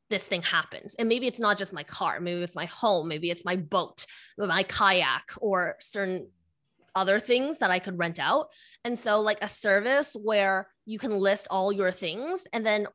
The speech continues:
once it hits that price ceiling, it'll just give you a notification of, "Hey, you can now rent your car for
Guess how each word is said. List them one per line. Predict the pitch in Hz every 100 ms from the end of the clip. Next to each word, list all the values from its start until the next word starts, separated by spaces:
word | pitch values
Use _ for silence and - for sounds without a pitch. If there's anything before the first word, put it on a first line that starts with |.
| _
once | 214 220 -
it | 165
hits | - 226
that | 247 -
price | - 180 -
ceiling, | 247 269 320
it'll | 277
just | 233 240 - -
give | 226
you | 226
a | 220
notification | 202 196 190 190 165 - - -
of, | 175 156 - _ _
"Hey, | - 269 247 247 254 _
you | 220
can | 214 202
now | 190 196
rent | 180 185
your | 180 185
car | - 180 175
for | - 190 180 170